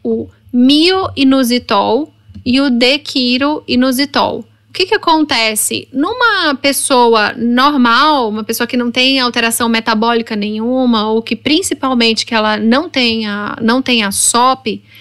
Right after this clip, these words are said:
ela tem uma relação de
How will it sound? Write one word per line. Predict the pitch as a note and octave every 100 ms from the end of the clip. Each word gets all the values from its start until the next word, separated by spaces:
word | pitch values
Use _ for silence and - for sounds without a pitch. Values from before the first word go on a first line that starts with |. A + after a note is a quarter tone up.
| - -
ela | - B3
tem | C4 D4+ D#4+
uma | D#4+ D4 C#4
relação | A#3+ D#4 D4+ C4+ - C#4 D4 D4+ A#3 G#3 - _ _
de | G#3+ B3 B3+ A3+